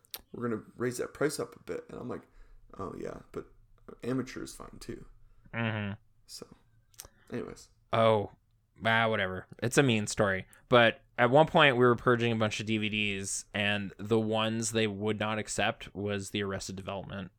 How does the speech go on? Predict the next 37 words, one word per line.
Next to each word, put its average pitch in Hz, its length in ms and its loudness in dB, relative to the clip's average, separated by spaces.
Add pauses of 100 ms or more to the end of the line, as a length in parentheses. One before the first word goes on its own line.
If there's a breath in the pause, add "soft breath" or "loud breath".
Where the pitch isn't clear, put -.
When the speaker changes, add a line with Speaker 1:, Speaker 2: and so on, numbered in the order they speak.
(100)
Speaker 2:
D 101 120 -8
V 92 100 -8
Ds. 95 360 -8
There's 101 240 -6
like, 104 160 -2
"We 110 120 2
have 107 140 0
too 113 200 0
many 110 220 0
of 120 60 -2
these. 127 360 -2
Speaker 1:
They 120 120 0
do 123 160 -2
have 101 220 0
too 120 60 -2
Speaker 2:
Uh, 123 40 -2
Speaker 1:
many 117 120 -2
of 113 60 -4
those. 113 200 -6 (140)
Speaker 2:
we 104 420 -2 (120)
just 101 200 -6
can't. 95 300 -4 (100)
We 104 180 -4
Speaker 1:
Well, 156 100 2
that's 170 140 2
Speaker 2:
won't 185 80 -2
Speaker 1:
the 185 60 2
Speaker 2:
be 185 80 2
Speaker 1:
thing. - 80 0
Speaker 2:
able 110 100 0
Speaker 1:
When 131 100 4
Speaker 2:
to 143 40 6
Speaker 1:
I - 20 4
go - 140 4
Speaker 2:
move 120 80 6
them." 147 160 8
Speaker 1:
there, 113 120 -2